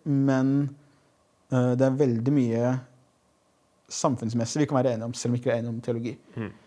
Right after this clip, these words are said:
Speaker 1: Så bare være flinkere til å stå sammen, være flinkere til å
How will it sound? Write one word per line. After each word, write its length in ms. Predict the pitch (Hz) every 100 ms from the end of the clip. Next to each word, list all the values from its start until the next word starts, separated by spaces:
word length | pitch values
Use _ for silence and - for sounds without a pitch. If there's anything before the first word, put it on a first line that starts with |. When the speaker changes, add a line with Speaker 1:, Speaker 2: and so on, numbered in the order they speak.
| _
Speaker 1:
Så 100 | -
bare 180 | 185 196
være 80 | 196
flinkere 420 | 214 220 123 110
til 100 | 131
å 40 | 160
stå 220 | - 131
sammen, 380 | 139 120 123 156
være 180 | 139 135
flinkere 420 | 156 123 - 110
til 180 | 120 117
å 400 | 120 123 123 127